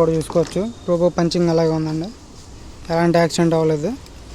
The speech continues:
సీట్ కవర్లు కూడా ఉన్నాయి, వందకి డెబ్బై శాతం అయితే సీట్ కవర్లు ఉన్నాయండి,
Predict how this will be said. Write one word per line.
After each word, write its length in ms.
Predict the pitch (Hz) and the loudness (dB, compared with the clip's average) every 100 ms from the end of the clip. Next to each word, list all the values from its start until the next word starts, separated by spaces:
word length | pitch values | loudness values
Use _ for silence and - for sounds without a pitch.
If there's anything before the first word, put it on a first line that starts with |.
| - - - - - - - - - - - - - - - - - - - - - | -18 -18 -16 -16 -16 -16 -16 -16 -16 -16 -16 -16 -16 -16 -16 -16 -16 -16 -16 -14 -8
సీట్ 220 | 175 160 | -6 4
కవర్లు 240 | 180 180 180 | 6 8 6
కూడా 100 | 175 170 | 4 4
ఉన్నాయి, 200 | 175 262 - - 175 | 2 -2 -8 -8 0
వందకి 360 | 170 185 190 208 | 4 4 6 6
డెబ్బై 200 | 190 175 180 | 6 6 6
శాతం 280 | 185 180 190 | 6 6 6
అయితే 120 | 180 - | 4 0
సీట్ 160 | 175 - | 0 2
కవర్లు 240 | 180 170 | 2 2
ఉన్నాయండి, 340 | 170 165 165 | -2 -4 -4